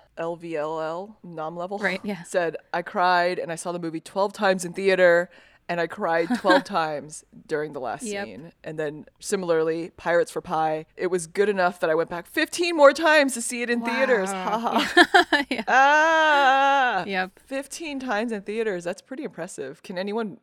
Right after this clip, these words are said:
Speaker 1: top that?
Speaker 2: I think they, yeah, totally.
Speaker 1: In theaters?
Speaker 2: Oh, that's true, yeah. I would also like to shout out, I think it's Kate Joyce, watched five times within a week alone from my computer. I feel you, Kate.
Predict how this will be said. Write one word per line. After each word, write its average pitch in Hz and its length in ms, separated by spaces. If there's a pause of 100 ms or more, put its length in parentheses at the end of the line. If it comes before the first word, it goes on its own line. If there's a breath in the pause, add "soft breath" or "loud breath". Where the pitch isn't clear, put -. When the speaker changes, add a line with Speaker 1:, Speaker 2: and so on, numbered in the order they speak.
Speaker 1:
top 160 220
that? 302 160
Speaker 2:
I - 40
think 254 300
they, 294 160
yeah, 214 360
totally. - 220
Speaker 1:
In 190 60
theaters? 196 380
Speaker 2:
Oh, 190 160
that's 170 200
true, - 220
yeah. 190 160 (320 soft breath)
I 254 120
would 311 140
also 466 260
like 233 180
to - 80
shout 175 300
out, 165 300 (100)
I 202 100
think 262 220
it's 196 100
Kate - 240
Joyce, 160 440 (140)
watched 214 340
five 240 260
times 254 380
within 226 220
a 226 40
week 190 300 (100)
alone 202 360
from 214 120
my 190 120
computer. 170 600 (100)
I 269 100
feel 302 240
you, 156 200
Kate. 151 340